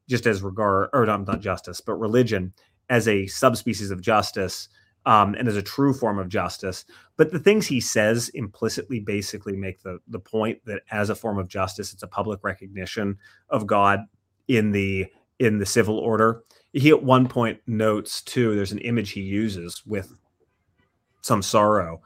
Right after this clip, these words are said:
about how, you know, the France was first a,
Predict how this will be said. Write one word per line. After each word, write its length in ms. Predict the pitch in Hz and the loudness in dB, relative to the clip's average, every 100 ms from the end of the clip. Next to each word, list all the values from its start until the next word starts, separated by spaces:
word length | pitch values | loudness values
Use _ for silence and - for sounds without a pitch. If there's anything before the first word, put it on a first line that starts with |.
| _ - - | _ -10 -2
about 380 | 113 101 - | 2 2 0
how, 420 | 110 107 98 95 - _ _ _ _ | 2 4 6 4 0 _ _ _ _
you 80 | 139 | 0
know, 160 | 113 101 | 2 2
the 240 | 104 101 - | 0 -4 -4
France 440 | - 127 120 - | 4 4 4 0
was 140 | 110 - | -8 0
first 420 | 127 120 113 - | 4 4 4 2
a, 360 | 104 101 101 | 2 2 -2